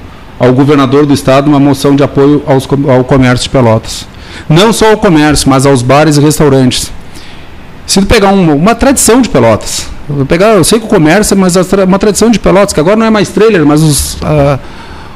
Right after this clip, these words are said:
os, os que são trilhas, mas antes eram fixos, agora são móveis, eles têm que fechar às oito horas. A partir deste, a partir das oito horas, é, é só na tela entrega. Um grande, eu posso até, vou te pedir autorização pra falar,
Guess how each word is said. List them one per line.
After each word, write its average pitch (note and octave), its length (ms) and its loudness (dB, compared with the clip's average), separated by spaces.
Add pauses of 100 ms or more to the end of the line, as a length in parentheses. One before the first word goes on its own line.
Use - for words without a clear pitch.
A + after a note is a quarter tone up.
(260)
os, - 260 -2
os C#3+ 240 0
que - 140 -4
são B3+ 200 2
trilhas, A3+ 360 2
mas D3+ 180 2
antes G#3 160 2
eram G#3 160 2
fixos, - 280 -2
agora D#3+ 180 2
são - 140 0
móveis, F3 420 0 (720)
eles A#3+ 200 0
têm B3 120 0
que - 60 -8
fechar A3+ 260 0
às G3+ 100 2
oito G#3 200 2
horas. G3+ 420 0 (1160)
A G#3 80 0
partir G3 280 0
deste, G3 220 0 (360)
a E3 100 0
partir E3+ 260 0
das F#3+ 200 2
oito F#3 200 2
horas, F3+ 500 2 (380)
é, F#3 720 2
é F3 120 0
só G3 180 0
na F#3+ 80 0
tela F#3 200 0
entrega. D#3+ 480 0 (800)
Um F#3 140 2
grande, F3+ 540 2 (200)
eu B2 160 -8 (200)
posso D3+ 260 -2
até, D#3 160 0
vou C#3+ 100 0
te - 60 -10
pedir C#3+ 180 0
autorização C3+ 560 2
pra C3 160 0
falar, C#3 480 0